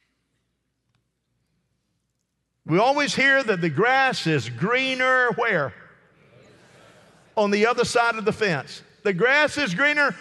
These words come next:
on the other side of the fence. So is the water bill. It's larger. Cost to have the green grass over there. So here it is, Ecclesiastes five eleven.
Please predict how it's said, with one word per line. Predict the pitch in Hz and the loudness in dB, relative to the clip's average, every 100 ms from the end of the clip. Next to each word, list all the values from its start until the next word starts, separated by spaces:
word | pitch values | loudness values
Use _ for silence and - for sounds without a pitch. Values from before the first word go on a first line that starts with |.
| - | -8
on | - 285 | -2 0
the | 294 285 | 2 0
other | 294 269 | 0 -2
side | - 269 277 | 0 2 0
of | 277 | 0
the | 269 | -2
fence. | 185 285 208 - | -2 0 0 -2
So | - 254 302 339 | -4 0 2 0
is | - | -2
the | 285 | -2
water | 285 339 330 | 2 2 2
bill. | 233 247 160 98 - - _ _ _ _ _ _ _ _ _ - - - - - - - - - - - - - _ _ _ _ 349 _ _ _ _ _ _ _ _ _ _ _ _ _ - | 2 2 0 -4 -14 -20 _ _ _ _ _ _ _ _ _ -20 -20 -20 -20 -20 -20 -20 -20 -20 -20 -20 -20 -20 _ _ _ _ -20 _ _ _ _ _ _ _ _ _ _ _ _ _ -12
It's | 143 | -4
larger. | 180 254 320 254 214 117 90 - | 0 2 0 0 -4 -4 -8 -16
Cost | - 214 285 - | -6 0 0 0
to | 285 | -2
have | 254 277 254 | 0 0 0
the | 254 | -4
green | 208 240 214 | -2 0 0
grass | 202 208 151 - - | 0 0 0 -2 0
over | 160 139 | 0 0
there. | 139 113 85 - - _ _ _ _ _ _ _ _ _ _ _ _ _ _ _ | -2 -4 -8 -16 -20 _ _ _ _ _ _ _ _ _ _ _ _ _ _ _
So | - 202 | 0 2
here | 262 | 2
it | 269 | 2
is, | 180 | 0
Ecclesiastes | 185 208 247 190 240 240 - 247 226 | -2 -2 -2 0 0 0 -2 -6 -6
five | - 226 226 240 | -2 0 2 0
eleven. | 240 247 247 220 160 | 0 0 0 0 -2